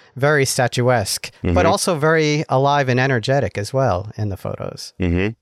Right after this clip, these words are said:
Speaker 2: So my photographic approach, uh, wa-, mm, does not merely involve capturing images, but rather portray the individuality and complexity of
Speaker 1: Mm-hmm.
Speaker 2: each person. So the use,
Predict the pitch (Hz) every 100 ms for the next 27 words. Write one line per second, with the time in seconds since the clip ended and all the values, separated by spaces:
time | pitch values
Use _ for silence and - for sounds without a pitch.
0 | _ - - 113 117 107 - 110 110 113
1 | 113 120 113 - - - 110 117 104 104
2 | - 113 - - _ 95 - 107 117 143
3 | - - - 131 123 - 87 92 90 90
4 | 90 87 82 - 80 98 92 87 90 87
5 | 87 98 90 101 107 95 95 95 92 92
6 | 92 92 92 90 90 87 85 82 98 87
7 | - 90 87 87 101 98 107 107 - -
8 | 87 87 85 80 87 87 - _ _ _
9 | _ - 87 - 101 98 95 92 87 90
10 | 87 85 85 85 82 87 92 85 90 78
11 | 80 78 - 80 80 76 80 78 76 69
12 | - - 165 165 156 151 117 78 76 -
13 | 78 71 - _ _ _ _ - 104 101
14 | 95 98 92 98 90